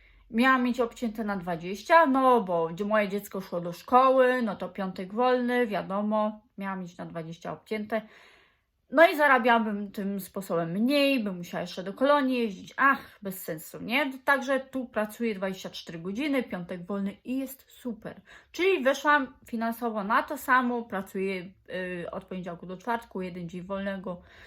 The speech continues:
dodatkowo wiadomo do weekendu kooptowany, ale po prostu ja mam też ze swoim dzieckiem dużo pracy, no bo piątek mam, e, przede wszystkim terapię, mam, e, różne też moje terminy, też muszę po-, połapać gdzieś tam, no bo jednak,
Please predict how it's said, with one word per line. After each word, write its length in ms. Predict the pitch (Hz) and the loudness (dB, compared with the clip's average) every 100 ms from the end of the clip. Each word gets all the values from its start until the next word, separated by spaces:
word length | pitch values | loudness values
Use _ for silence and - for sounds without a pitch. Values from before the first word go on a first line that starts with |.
| - - - | -20 -20 -14
dodatkowo 640 | 185 180 180 - 185 180 175 | -8 -4 -6 -6 -8 -6 -4
wiadomo 380 | 175 185 180 175 | -4 -4 -8 -8
do 120 | 175 | -8
weekendu 420 | 170 208 208 214 | -8 -8 -6 -6
kooptowany, 640 | 190 185 - 190 220 247 - | -8 -8 -8 2 4 4 6
ale 220 | 311 403 392 | 6 6 2
po 100 | 349 | 2
prostu 340 | 339 349 330 | 2 2 2
ja 120 | 311 | 4
mam 200 | 294 269 | 4 2
też 240 | 262 330 - | -2 -6 -8
ze 120 | 240 | -12
swoim 360 | - 269 254 226 | -4 0 0 0
dzieckiem 360 | 262 - 226 | -4 -6 -8
dużo 180 | 214 196 | -6 -6
pracy, 360 | 214 247 247 226 | 2 2 2 -2
no 180 | 269 | 0
bo 120 | 277 294 | 0 0
piątek 440 | 202 220 233 226 | -2 -2 -4 -4
mam, 340 | 202 214 214 - - - _ | -2 -4 -4 -10 -20 -20 _
e, 160 | - 196 | -4 -2
przede 240 | 214 214 | -2 -2
wszystkim 420 | 208 214 - 165 160 | -4 -8 -10 -14 -4
terapię, 800 | 233 254 277 - 285 277 277 | 4 4 4 -2 0 0 0
mam, 380 | 247 208 202 202 - | 0 0 0 -4 -6
e, 480 | 185 202 196 196 190 | -2 -2 0 -2 -2
różne 440 | 214 214 208 185 | -4 -6 -6 -6
też 300 | 214 196 - | -6 -8 -4
moje 380 | 202 226 247 247 | -2 0 0 0
terminy, 560 | 247 233 233 233 233 | -2 -4 -2 -2 -4
też 160 | 233 220 | -6 -8
muszę 320 | 226 226 226 | -10 -6 -6
po-, 260 | 220 220 214 | -4 -6 -6
połapać 640 | - 240 233 233 233 208 | -6 -2 0 0 -2 -4
gdzieś 300 | 190 220 - | -6 -12 -4
tam, 280 | 220 208 208 | 0 0 -2
no 120 | 214 | -2
bo 160 | 226 220 | 0 0
jednak, 500 | 214 214 214 208 | 0 -2 -4 -4